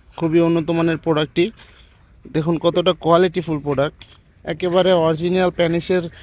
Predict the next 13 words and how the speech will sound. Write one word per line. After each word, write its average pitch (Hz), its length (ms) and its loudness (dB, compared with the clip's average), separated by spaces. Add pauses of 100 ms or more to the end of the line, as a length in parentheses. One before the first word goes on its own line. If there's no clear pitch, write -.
(380)
মতো। 156 340 -2 (1300)
সিলিকন 175 640 0
দিয়ে 170 140 2
তৈরি 151 280 -4
প্রোডাক্টটি, 147 480 -4
অরিজিনাল 147 460 -2
সিলিকন, 151 480 -4
আমরা 143 220 -4
চায়না 147 300 -4
থেকে 147 240 -4
সরাসরি 143 460 -6
ইম্পোর্ট 139 320 -8
করি। 151 260 -6